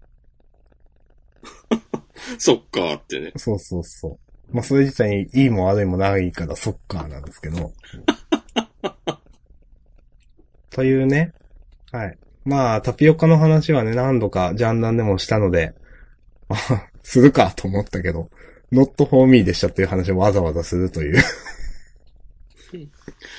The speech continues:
Speaker 1: タピオカの話は何度かジャンダンでもしたのでってウケるな。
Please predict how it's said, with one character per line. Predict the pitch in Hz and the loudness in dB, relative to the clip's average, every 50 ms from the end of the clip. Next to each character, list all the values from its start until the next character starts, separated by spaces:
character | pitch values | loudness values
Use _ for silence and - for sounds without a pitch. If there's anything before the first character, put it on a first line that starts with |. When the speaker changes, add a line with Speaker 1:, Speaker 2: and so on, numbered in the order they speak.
| - - - | -20 -14 -12
Speaker 1:
タ | - 107 | -12 -8
ピ | - - 135 | -2 2 2
オ | 170 196 226 | 4 4 4
カ | - 226 214 | 2 2 2
の | 220 220 | 4 2
話 | 220 214 214 214 214 - - 277 | 2 0 0 0 0 0 0 0
は | 180 139 110 104 | 0 2 0 0
何 | 104 120 131 135 120 | 0 0 -2 -2 -2
度 | 117 | -2
か | 92 92 92 | -4 -4 -6
ジ | 90 - | -6 -6
ャ | 92 95 | -6 -6
ン | 98 98 | -4 -4
ダ | 104 107 | -4 -2
ン | 113 120 | -2 -2
で | 127 | -2
も | 117 98 | -4 -4
し | 85 - | -6 -6
た | - 110 | -6 -4
の | 104 92 | -4 -4
で | 82 78 | -6 -6
っ | |
て | - 64 | -8 -10
ウ | - - | -12 -6
ケ | - - 101 | -2 -2 -2
る | 95 76 | -2 -4
な。 | - - | -8 -12